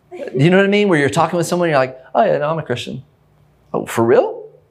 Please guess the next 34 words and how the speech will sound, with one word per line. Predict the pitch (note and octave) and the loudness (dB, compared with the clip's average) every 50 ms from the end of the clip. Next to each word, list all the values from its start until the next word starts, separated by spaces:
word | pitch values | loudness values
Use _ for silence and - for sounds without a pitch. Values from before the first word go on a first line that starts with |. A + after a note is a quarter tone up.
| _ _ _ _ _ _ _ _ _ _ _ | _ _ _ _ _ _ _ _ _ _ _
"I've | - C3 F3 | -2 0 0
been, | C4+ C4+ | 2 0
like, | D3+ G#2 - | 0 0 0
hiding | - A2+ A#2+ C3+ D#3 D#3+ | 0 0 2 2 2 0
my | D3 C3 A2 | 0 0 2
Bible | G2 G#2 D#3+ B3+ D4+ - F#2+ F#2+ | 2 2 2 2 2 2 0 0
in | F#2+ | 2
my | F#2+ F#2+ | 2 2
desk. | F#2+ A#2+ C#3+ A3 - - - | 4 4 4 4 2 0 2
I | A#2+ A2+ A2+ | 2 2 2
had | A2+ A#2 A#2 | 2 2 2
no | B2 B2 B2+ | 4 4 4
idea." | C#3 D3+ F3+ D4+ G4 - - - - - | 4 4 2 0 0 -2 -4 -6 -10 -16
<laughs> | - - _ _ _ _ - _ _ _ - - - - _ _ - _ | -20 -20 _ _ _ _ -20 _ _ _ -20 -20 -20 -20 _ _ -14 _
You | - B2 B2 A#2 - A2 A#2+ E3 G3 G#3+ | 0 2 2 2 2 0 2 4 4 4
know, | A3 G3+ | 4 4
there's | G#3 A3 A3 A3+ | 4 4 6 6
like, | A3 G3 - - - - - - | 4 2 2 -2 -12 -10 0 2
"Oh, | D4+ E4 D#3 | 2 4 4
you're," | C3 C3+ F3 G3+ G#3 | 4 4 4 4 2
and | - - C#3+ D3 | 2 0 -2 -2
it's | C#3+ A#2+ - | -4 -2 2
like, | D3 C#3+ C3 - - - - - _ - | 2 2 2 2 -4 -12 -18 -20 _ 2
there's | C#3+ F3 F3 E3 | 2 2 4 2
like, | F#3 D3+ B2+ | 0 -2 -2
there's | C3+ B2 A2+ C3 - - C3 B2 - - C#3 D#3 E3 | -6 -10 -10 -10 -8 -8 -8 -8 -6 -4 -2 -2 -2
like | D#3+ - | -2 -2
a | G2+ | -4
group | E2+ - D3 D#3 D3 | 0 2 0 2 2
of | C3+ | -2
secret | - - C#3+ - C#3 - | -4 -4 -6 -6 -8 -4
Christians | - B3 B3 - - G2 - | -4 -4 -2 -2 -4 -4 -4
around | E2 D#2 D2 - D#2 | -4 -4 -4 -4 -6
here. | - - - - | -8 -10 -10 -14